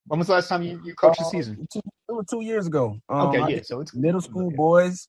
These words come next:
Speaker 2: volleyball and middle school girls volleyball. And then, um, I actually learned how the game of volleyball is played because I used to watch the girls volleyball team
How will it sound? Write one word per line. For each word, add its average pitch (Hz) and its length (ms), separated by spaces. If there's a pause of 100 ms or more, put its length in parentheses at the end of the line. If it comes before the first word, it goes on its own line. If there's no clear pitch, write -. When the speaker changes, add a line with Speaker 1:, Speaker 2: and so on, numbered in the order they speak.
Speaker 2:
volleyball 170 640
and 127 120
middle 147 160
school 151 200
girls 139 300
volleyball. 98 460 (480)
And 117 240
then, 143 640 (420)
um, 131 360
I 160 100
actually 165 460
learned 151 380
how 147 580 (200)
the 117 180
game 139 360
of 127 80
volleyball 131 520
is 113 80
played 147 400 (500)
because 107 260
I 101 100
used 101 200
to 87 80
watch 95 340
the 90 80
girls 92 400
volleyball 92 580
team 104 520